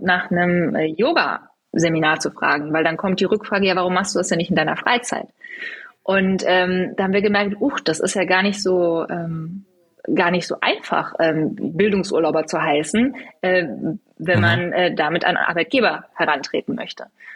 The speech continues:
Speaker 1: Und
Speaker 2: Mhm.
Speaker 1: dann, ehrlich gesagt, muss ich dir sagen, ähm, fand ich das, also am An-, fand ich das immer besser, dass wir so heißen, weil es ist im Endeffekt wie so ein Finger an der Wunde. Es ist so, ähm,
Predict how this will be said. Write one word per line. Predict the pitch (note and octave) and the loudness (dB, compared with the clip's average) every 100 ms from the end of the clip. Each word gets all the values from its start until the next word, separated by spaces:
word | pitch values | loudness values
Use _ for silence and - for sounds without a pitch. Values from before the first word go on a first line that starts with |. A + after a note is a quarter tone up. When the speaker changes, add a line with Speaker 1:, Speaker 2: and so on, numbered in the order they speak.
| - - _ | -20 -20 _
Speaker 1:
Und | G#3+ G#3+ - - - | 0 0 -2 -16 -2
Speaker 2:
Mhm. | G#2+ F2+ G#2+ C3+ | 0 4 2 0
Speaker 1:
dann, | - G#3 F#3 G#3 C4 D#4+ D4+ - _ _ _ _ _ | -2 0 2 2 2 0 -4 -10 _ _ _ _ _
ehrlich | - A#3+ B3 | 0 0 0
gesagt, | B3+ B3 | 0 0
muss | A#3+ A#3+ | 0 0
ich | A#3+ | 0
dir | A3+ | 2
sagen, | G#3 G#3+ A3 A3 A3 - - _ _ | 2 4 2 2 0 -4 -14 _ _
ähm, | G3 G3 F#3+ F#3+ F#3 G#3 - - | 0 2 2 2 2 -2 -6 -12
fand | - G#3 | -2 2
ich | G3 G3+ | 2 2
das, | G3+ F#3+ - - _ | 0 -2 -6 -18 _
also | - F#3+ | 0 2
am | F3+ | 2
An-, | F#2 - - | 0 -4 -6
fand | - G3 | 0 2
ich | |
das | G3+ F#3+ | 2 0
immer | F#3+ | 0
besser, | - A#3 - A3 | 0 -2 0 0
dass | D3 - | 0 -2
wir | D3 | -2
so | C#3+ - | -2 -2
heißen, | - - - F3 | -4 -4 -4 -2
weil | D#3 F3 F#3 - - _ - | 2 2 0 -8 -20 _ -2
es | G3 | 0
ist | F#3+ | 0
im | G3+ | 2
Endeffekt | G3 A#3 - A3 G3+ | 2 2 0 -2 0
wie | |
so | G#3 | 2
ein | G#3+ | 2
Finger | G3+ - A#3+ B3+ A#3 | 0 -2 0 2 2
an | G3+ | 4
der | F#3+ E3 | 2 2
Wunde. | F3 A3 G#3+ D#3 C#3+ | 2 2 2 2 0
Es | D3 | 0
ist | G3 | -2
so, | - F#3+ F#3 | 0 2 2
ähm, | E3+ E3+ E3+ E3+ F3+ | 2 2 2 0 -4